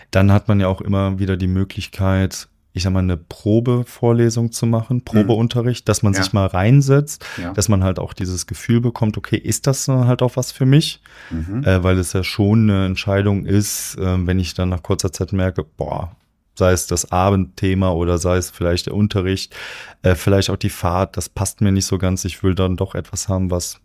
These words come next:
Speaker 1: näher ist oder, äh, vielleicht digitaler ist, ähm, dann kann man das im Vorfeld natürlich schon mal so ein bisschen aus dem Weg schaffen, seine Bedenken.
Speaker 2: Ja.
Speaker 1: Ähm, ich glaube, am Ende ist es dann aber auch so ein bisschen das Thema Bauchgefühl.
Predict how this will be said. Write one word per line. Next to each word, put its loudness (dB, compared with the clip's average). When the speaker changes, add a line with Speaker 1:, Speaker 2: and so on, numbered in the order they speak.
Speaker 1:
näher 0
ist -8
oder, -6
äh, 2
vielleicht -2
digitaler 2
ist, -8
ähm, 0
dann 0
kann -4
man 0
das -6
im -6
Vorfeld -4
natürlich -4
schon -2
mal 0
so -4
ein -2
bisschen -4
aus 2
dem 4
Weg 2
schaffen, -2
seine 0
Bedenken. 0
Speaker 2:
Ja. -8
Speaker 1:
Ähm, 0
ich -6
glaube, 4
am 0
Ende 0
ist 0
es -4
dann 0
aber -6
auch -4
so -6
ein -2
bisschen -2
das -4
Thema -4
Bauchgefühl. -4